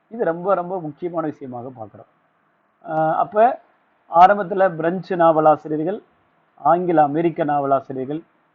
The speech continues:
ரஷ்ய நாவலாசிரியர்கள் எல்லாருமே யதார்த்தவாத எழுத்தாளராக கருதப்படுறாங்க. இதுக்கு முக்கிய காரணம் என்னன்னா, கருத்து முதல்வாதத்தையும் புனைவியல் சார்ந்த, ரசனை சார்ந்த விஷயத்தையும் எடுத்துட்டு, இருக்கிறத இருக்கிறபடி அப்பயே சொன்னது. எதெல்லாம் வந்து,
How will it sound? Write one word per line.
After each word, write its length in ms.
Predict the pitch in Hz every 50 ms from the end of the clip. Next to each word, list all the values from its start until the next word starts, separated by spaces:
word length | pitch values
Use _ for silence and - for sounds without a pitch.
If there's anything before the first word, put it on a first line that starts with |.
| _ _
ரஷ்ய 400 | 135 139 143 143 - - 208 190
நாவலாசிரியர்கள் 720 | 175 165 160 151 143 143 143 143 - 135 131 127 123 123
எல்லாருமே 480 | 127 135 147 143 135 131 127 165 226 302 _ _ _ _ _ _
யதார்த்தவாத 520 | 147 143 143 175 190 185 165 - 185 165 143
எழுத்தாளராக 640 | 131 127 131 139 135 160 147 139 127 135 156 147 131
கருதப்படுறாங்க. 480 | 127 127 135 120 120 110 113 117 120 127
இதுக்கு 180 | 120 120 127
முக்கிய 340 | 135 143 135 _ - 226 202
காரணம் 360 | 196 180 170 156 156 160 151
என்னன்னா, 280 | 147 143 156 185 226 - _ _ _ _ _ _
கருத்து 300 | - 156 160 170 - 208
முதல்வாதத்தையும் 800 | 196 208 196 196 180 185 170 165 165 165 151 170 165 170 185 202 - -
புனைவியல் 420 | 165 160 165 185 170 180 175 160
சார்ந்த, 440 | 151 - 156 156 147 151 156 156 165
ரசனை 360 | 151 135 - _ 156 160 156
சார்ந்த 320 | 147 147 147 143 143 151 151
விஷயத்தையும் 440 | 131 127 143 143 139 151 147 135
எடுத்துட்டு, 400 | 131 120 113 113 123 156 202 294 - _ _ _ _ _ _ _
இருக்கிறத 400 | 175 214 277 233 - 226 214 185 190 185
இருக்கிறபடி 480 | 175 175 165 190 180 185 170 170 165 214 -
அப்பயே 340 | - 151 - - 165 165 175
சொன்னது. 460 | 160 - 139 127 127 123 147 220 - - _ _ _ _ -
எதெல்லாம் 440 | 156 165 180 202 208 208 214 220 214
வந்து, 280 | 202 185 180 180 185